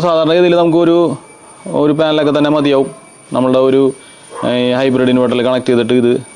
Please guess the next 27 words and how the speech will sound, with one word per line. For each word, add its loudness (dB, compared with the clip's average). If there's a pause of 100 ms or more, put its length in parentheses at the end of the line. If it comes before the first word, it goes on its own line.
(140)
ഏഹ്, -2
ചാർജ് 0
കയറ്റാനായിട്ട്. -2 (560)
ഇനി 2
നിങ്ങൾക്ക് 2 (120)
അമ്പത് 2
ആമ്പിയർ 2
വരെ 0 (260)
കൊടുത്ത് 0
നമുക്ക് 0 (200)
ചാർജ് 0 (120)
കയറ്റണമെന്നുണ്ടെങ്കിൽ 0
ഈ 2
ബാറ്ററിയിൽ 0
കയറ്റാം. -2 (1000)
അതുപോലെ 0
നമുക്ക് 0
ഇതിനകത്ത് 0
ഡിസ്ചാർജ് -2
ചെയ്യാൻ 0
പറഞ്ഞത് 0 (520)
നൂറ്, 2 (1000)
നൂറ് 2 (200)
ആമ്പിയറാണ് 0
നമുക്ക് -2
ഇതിനകത്ത് -2 (760)
ഡിസ്ചാർജ് 0